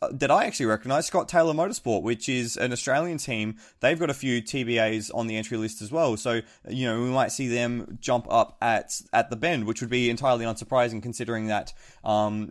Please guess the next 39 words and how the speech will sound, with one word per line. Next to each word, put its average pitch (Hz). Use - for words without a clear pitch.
the 110
owner 127
of 107
the 110
Bend, 101
uh, 104
Myasa 113
Shahin, 107
uh, 101
would 107
wanna 123
get 117
in 117
on 110
this 107
race 110
'cause 104
that, 104
well, 104
uh, 107
he, 117
well, 101
sorry, 123
it's -
his 131
brother 156
that -
owns 120
it, -
but 104
Yasser 113
races 113
a 107
bit 95
more, 92
so, 98
um, 101
we'll 120
be, 113